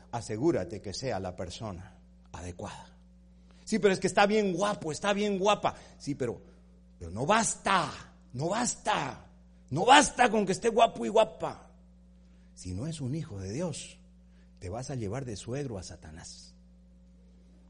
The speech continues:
Y luego no me ve-, no, no vayas a decir, "Es que el Señor se olvidó de mí". No, no fuiste lleno del conocimiento de la voluntad de Dios. Si vas a hacer un negocio,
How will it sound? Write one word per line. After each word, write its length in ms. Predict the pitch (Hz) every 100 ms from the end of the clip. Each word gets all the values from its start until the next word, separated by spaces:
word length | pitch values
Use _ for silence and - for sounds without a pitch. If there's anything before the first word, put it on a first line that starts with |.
| - - - -
Y 120 | 104
luego 300 | 98 135 147
no 300 | 113 110 160
me 260 | 196 190 113
ve-, 160 | 143
no, 180 | 127 131
no 160 | 123 123
vayas 300 | 175 220 196
a 60 |
decir, 340 | 165 117 190 220
"Es 140 | 151
que 80 | 135
el 80 | 117
Señor 280 | 123 160 151
se 80 |
olvidó 280 | 160 135 180
de 80 | 175
mí". 120 | 240
No, 280 | 202 269 - - - -
no 200 | 113 151
fuiste 400 | 175 208 190 165
lleno 300 | 143 185 190
del 160 | 170 135
conocimiento 1000 | 135 127 120 - 123 151 185 180 147 120
de 60 | 113
la 100 | 107
voluntad 300 | 110 113 151
de 80 | 170
Dios. 180 | 175 - -
Si 140 | -
vas 200 | 127 170
a 40 | 180
hacer 200 | 160 185
un 140 | 190
negocio, 500 | 160 151 202 - 107